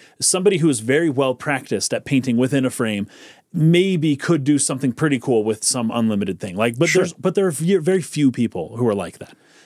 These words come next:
Speaker 1: The assumption is that with the internet, everyone would become like that. No.
Speaker 2: Yeah.
Speaker 1: With the internet, everybody doesn't freaking know what to do and just follows whatever the guy next to him's doing.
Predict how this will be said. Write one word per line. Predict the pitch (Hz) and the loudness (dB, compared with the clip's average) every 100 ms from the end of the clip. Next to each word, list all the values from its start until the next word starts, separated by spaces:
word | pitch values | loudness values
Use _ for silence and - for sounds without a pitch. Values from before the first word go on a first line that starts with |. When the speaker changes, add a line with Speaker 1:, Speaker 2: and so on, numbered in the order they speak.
| - | 2
Speaker 1:
The | 143 | 2
assumption | 139 208 208 160 117 | 2 -2 -4 -2 -2
is | 107 | -2
that | 117 | -4
with | 120 120 | -6 -2
the | 127 | 0
internet, | 135 110 - | 0 -2 -4
everyone | 131 120 107 98 | -4 -2 -4 -4
would | 95 | -4
become | 90 - 95 | -6 -6 -8
like | 78 - | -8 -14
that. | - - | -14 -2
No. | 123 104 | 2 2
Speaker 2:
Yeah. | 85 - - | -2 -10 -2
Speaker 1:
With | 123 120 | -2 2
the | 135 | 0
internet, | 175 131 113 - _ - | 2 0 -2 -8 _ -4
everybody | 135 139 131 131 120 | -2 0 0 0 0
doesn't | 131 143 - | -2 -2 -6
freaking | - 139 135 | -2 0 2
know | 127 127 | 2 0
what | 117 | -2
to | 127 | 0
do | 143 131 120 | 2 2 0
and | 123 | -2
just | 113 113 - - | -2 -2 -2 -4
follows | - 135 117 110 | 0 0 2 0
whatever | 117 113 104 | 0 -2 -2
the | |
guy | 107 | -2
next | 104 104 - | -2 -2 -4
to | |
him's | 95 92 | -6 -8
doing. | 98 - | -10 -10